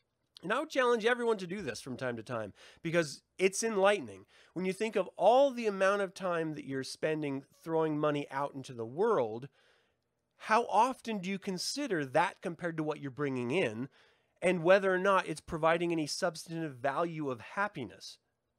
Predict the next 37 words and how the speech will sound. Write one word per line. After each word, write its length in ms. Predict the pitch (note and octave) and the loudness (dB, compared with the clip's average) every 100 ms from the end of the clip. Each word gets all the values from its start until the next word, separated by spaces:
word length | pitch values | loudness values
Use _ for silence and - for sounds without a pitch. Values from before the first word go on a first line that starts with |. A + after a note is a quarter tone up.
| _ - | _ -12
to 120 | D#3+ | -8
affix 380 | C#3 - E3+ - | -8 -8 -10 -10
with 240 | C3+ F3+ | -8 -10
it, 80 | - - | -10 -12
right? 260 | A#2 G3 - - - | -6 -6 -8 -14 -4
And 140 | F4 | 0
not 160 | F#4+ F4 | 2 4
everything 320 | C#4+ B3 A3+ | 2 0 -4
you 120 | G#3 | -4
do 100 | F#3+ | -2
has 240 | F#3 F#3 - | 0 0 0
to 80 | D3 | -4
bring 200 | E3 D3+ | -2 -2
you 100 | A#2 - | -4 -6
happiness. 500 | E4+ - G2+ G#2 - | -6 -6 -12 -12 -8
You 80 | F#3 | -8
know, 60 | |
we 100 | E3+ | -8
just 160 | D3+ - | -10 -6
talked 220 | A#3+ - | -6 -6
about 220 | G#2 G#2 | -12 -14
this. 180 | - - - - _ | -14 -14 -18 -20 _
Sometimes 560 | - A3 B3 G3 D#3+ G3 | -2 0 2 0 0 -2
it's 140 | F#3+ | -4
okay 460 | A3 G#3+ - A#3+ A3 | -4 -4 -4 -4 -4
to 180 | - B2 | -6 -6
just 400 | A2 D3+ C#3+ A#2 | -6 -8 -8 -8
do 140 | E3 | -8
things 280 | D#3+ D3+ D#3 | -6 -6 -6
because 360 | C#3 D#3 C#3+ B2+ | -8 -6 -6 -4
you 100 | B2 | -6
feel 420 | - G#2+ C#3 F3 | -8 -10 -6 0
like 220 | E3 E3+ - | 0 0 -4
you 160 | C3 E3 | -6 0
wanna 280 | G3 G#3 | 2 2
do 160 | F#3+ D4+ | 2 2
it. 120 | - | 2